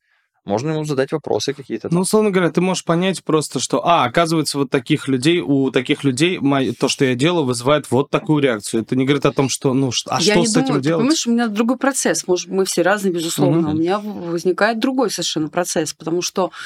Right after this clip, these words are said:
Speaker 3: а, я-то сама про себя больше всех знаю и сама себя могу отхерачить получше, чем
Speaker 2: Мгм.
Speaker 3: другой человек. Поэтому, когда я сталкиваюсь с такими, с такой обратной связью, с так-, с таким способом общения,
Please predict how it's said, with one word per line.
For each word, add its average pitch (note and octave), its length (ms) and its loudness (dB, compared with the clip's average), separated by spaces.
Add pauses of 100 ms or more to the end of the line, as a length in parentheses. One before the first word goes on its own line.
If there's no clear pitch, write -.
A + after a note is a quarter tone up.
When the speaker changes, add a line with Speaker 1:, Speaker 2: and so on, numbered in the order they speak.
(240)
Speaker 3:
а, E3+ 180 0
я-то A3+ 360 2
сама A3+ 300 0
про G3+ 140 -2
себя A#3+ 540 0
больше F3+ 560 -2
всех F#3 220 -2
знаю F#3+ 360 0
и - 100 -4
сама F#3 320 -2
себя G3 260 -2
могу F#3+ 240 0
отхерачить F3+ 720 -4 (100)
получше, F3 400 -2
чем E3+ 200 -2
Speaker 2:
Мгм. C#3 80 2
Speaker 3:
другой C3+ 240 2
человек. F3+ 580 -2
Поэтому, E3 380 -2
когда F3 460 0 (340)
я F3 180 2
сталкиваюсь F3+ 720 0
с - 300 -4
такими, F#3 680 0
с - 80 -8
такой G3 360 2
обратной E3+ 360 0
связью, D#3+ 460 0
с - 80 -10
так-, - 240 -6
с - 80 -8
таким F#3+ 280 0
способом E3+ 500 -6
общения, C4+ 560 0